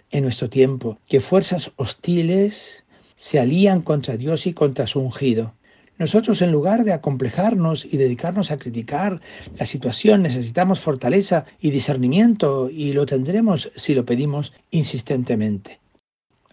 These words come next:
Haznos dóciles al Espíritu. Hemos de ser libres para, para proclamar el Evangelio y humildemente fuertes y valientes,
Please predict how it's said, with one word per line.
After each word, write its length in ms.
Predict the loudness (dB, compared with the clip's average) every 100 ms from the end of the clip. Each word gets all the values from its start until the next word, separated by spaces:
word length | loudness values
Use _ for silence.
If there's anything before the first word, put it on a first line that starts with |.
| 2
Haznos 580 | 2 2 -2 -6 -6 -8
dóciles 760 | 2 2 2 -2 -4 -4 -6 -6
al 140 | -4
Espíritu. 640 | -4 -4 -4 -4 -6 -14 -20 _ _ _ _ _ -2
Hemos 200 | 0 0
de 100 | 0
ser 220 | -2 -2
libres 320 | -2 -2 -2
para, 320 | -2 -2 -4 -6
para 220 | -2 -2
proclamar 400 | -2 -4 -2 0
el 80 | 2
Evangelio 520 | 2 0 2 4 4
y 60 | 4
humildemente 640 | 2 2 2 0 0 -2 -4 _
fuertes 520 | 2 2 2 -2 -4
y 40 |
valientes, 760 | -2 2 4 2 0 -2 -2